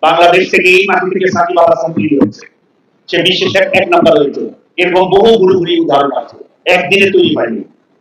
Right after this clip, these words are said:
তো প্রচেষ্টা অব্যাহত রাখতে হবে, কোনো কিছু জীবনের লক্ষ্য উদ্দেশ্য থেকে যেন বিচ্যুতি না ঘটাতে পারে কোনো কিছুই, তখনই কিন্তু সাফল্য আমাদের অর্জিত হবে এবং সামগ্রিক সাফল্যই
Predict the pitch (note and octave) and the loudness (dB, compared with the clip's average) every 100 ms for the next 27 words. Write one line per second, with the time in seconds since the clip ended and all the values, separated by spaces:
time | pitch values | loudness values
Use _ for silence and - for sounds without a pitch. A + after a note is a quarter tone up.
0 | - E3 F3+ F3 - - - _ _ F3 | 0 2 2 0 -6 -18 -20 _ _ 0
1 | F3+ G3+ G3+ G3 F#3+ G3+ G3+ G3+ G3 G#3 | 2 2 2 2 4 2 0 0 -2 -2
2 | A#3+ - - _ _ _ - E3+ F3 - | -4 -8 -20 _ _ _ -8 -2 0 0
3 | F#3+ D#3+ F#3 F#3 F#3 F3 F#3 F#3+ F3+ F3+ | 0 0 2 2 2 2 2 2 2 2
4 | F3+ F#3+ - F3+ F3 - - - - E3+ | 0 -2 -4 0 2 0 -6 -10 0 0
5 | F3 G#3 G3+ F#3+ F#3 E3+ - F#3+ F#3 F#3 | 2 -2 -2 0 0 2 0 0 -2 -4
6 | F3+ F3+ F3+ F#3+ A3 - _ _ - F3 | -2 -4 -4 -2 -4 -6 _ _ -2 2
7 | G#3+ A3 G3 F#3 E3+ D#3+ D3+ D3+ C#3 C3+ | 2 2 0 -2 0 0 0 0 0 0
8 | C#3+ B2+ C3 B2+ C#3+ G3+ - _ - D3+ | -2 -2 -2 0 2 0 -4 _ -4 -2
9 | D3+ E3+ F#3+ F#3 G3 F3 E3+ G3+ G#3 D3+ | 0 0 0 0 -2 0 0 2 2 0
10 | A2 | -2